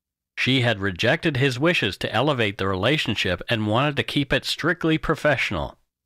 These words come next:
This was a severe blow to Eustachio Gillespie's fragile ego.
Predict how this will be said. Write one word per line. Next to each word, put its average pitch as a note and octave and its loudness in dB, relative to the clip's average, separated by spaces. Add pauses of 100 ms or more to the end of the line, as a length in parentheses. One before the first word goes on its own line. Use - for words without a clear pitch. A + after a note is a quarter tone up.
(180)
This A#2+ 0
was A#2+ -2
a G2 -2
severe A#2+ 0
blow C3 2
to G#2 -2
Eustachio G2 -2
Gillespie's G2+ -2
fragile A#2 -2
ego. G#2+ -2